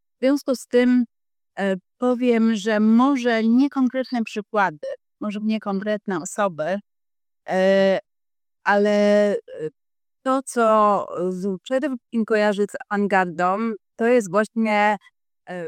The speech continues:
wszystko to, czego nie lubię. Co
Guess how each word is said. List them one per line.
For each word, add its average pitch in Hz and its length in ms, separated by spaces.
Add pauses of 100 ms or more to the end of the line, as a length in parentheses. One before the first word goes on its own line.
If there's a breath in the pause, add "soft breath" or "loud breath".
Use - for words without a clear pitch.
(100)
wszystko - 440
to, 208 280 (160)
czego 202 260
nie 196 180
lubię. 170 240 (1200)
Co 262 420